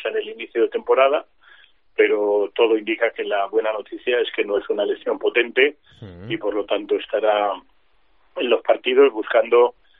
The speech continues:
Speaker 1: pues eso, que Dallas, yo creo que es un equipo de playoff sí o sí, eh, y simplemente tiene que corroborarlo, ¿no? Lo que sí les veo, y creo que esto ya lo hablamos en su momento,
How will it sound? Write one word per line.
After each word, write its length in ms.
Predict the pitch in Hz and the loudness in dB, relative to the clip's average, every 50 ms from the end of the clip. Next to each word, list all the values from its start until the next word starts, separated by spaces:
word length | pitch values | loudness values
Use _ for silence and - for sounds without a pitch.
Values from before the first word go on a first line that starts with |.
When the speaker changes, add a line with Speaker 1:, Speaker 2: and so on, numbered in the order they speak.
| _ _ _ _ _ | _ _ _ _ _
Speaker 1:
pues 160 | - 120 - | -8 -6 -6
eso, 200 | - 123 - 113 | -6 -8 -8 -8
que 140 | 107 - 107 | -8 -4 0
Dallas, 300 | 104 110 113 113 110 107 - - - _ _ _ _ _ | 2 2 4 4 2 2 0 -12 -20 _ _ _ _ _
yo 100 | - 117 | -2 0
creo 160 | 104 120 113 | 4 4 2
que 80 | 107 113 | 2 0
es 80 | - - | -8 -8
un 120 | 117 107 | -6 -6
equipo 360 | 104 - - 107 - 107 107 | -6 -6 -8 -4 0 0 2
de 120 | 107 107 104 | 2 0 -2
playoff 460 | - 107 107 110 117 120 113 107 - _ _ _ _ _ _ _ _ _ _ _ - - | -2 -4 -2 2 2 2 2 2 0 _ _ _ _ _ _ _ _ _ _ _ -14 -4
sí 140 | - 113 | 0 2
o 60 | 107 104 - - | 2 2 0 0
sí, 180 | 127 131 156 - _ _ _ _ _ _ _ _ | -2 -2 -2 -4 _ _ _ _ _ _ _ _
eh, 720 | _ 110 101 98 98 101 98 98 98 98 95 95 95 95 95 _ _ _ _ _ _ _ _ _ _ _ _ | _ -8 -6 -4 -4 -4 -4 -4 -4 -4 -4 -4 -6 -8 -10 _ _ _ _ _ _ _ _ _ _ _ _
y 100 | 120 110 | -8 -8
simplemente 500 | - 120 101 104 107 104 107 104 - 107 | -8 -8 -2 -4 -2 -2 -2 -4 -4 -6
tiene 260 | - - 104 101 98 | -4 -4 -6 -6 -2
que 120 | - 101 | -4 -4
corroborarlo, 720 | 95 - 98 - - 95 92 98 104 113 113 - - - 92 - | -2 -2 -4 -2 -2 -2 0 2 2 2 2 0 -2 -18 -20 -14
¿no? 100 | - 120 - _ _ _ | -14 -14 -14 _ _ _
Lo 320 | 131 104 101 104 101 95 | -10 -4 0 0 0 0
que 160 | - 110 104 95 - - - - | 2 2 2 2 2 -6 -6 -4
sí 120 | 127 113 107 | -4 -2 0
les 180 | 110 104 - | 0 0 2
veo, 380 | 104 120 147 151 120 127 123 _ _ _ _ _ _ _ _ | 4 4 6 6 6 2 0 _ _ _ _ _ _ _ _
y 60 | - | -16
creo 200 | - - 110 107 | -6 0 0 0
que 60 | 98 101 | 0 -2
esto 140 | - - | -6 -6
ya 160 | 104 104 104 104 | -2 0 0 0
lo 80 | 104 | 0
hablamos 380 | 101 104 107 104 101 101 104 - - | 0 0 0 0 0 -2 -8 -10 -10
en 100 | 107 - | -18 -16
su 120 | - - | -12 -8
momento, 540 | 104 101 104 110 107 101 107 113 123 - | -8 -4 -4 -6 -6 0 0 0 0 0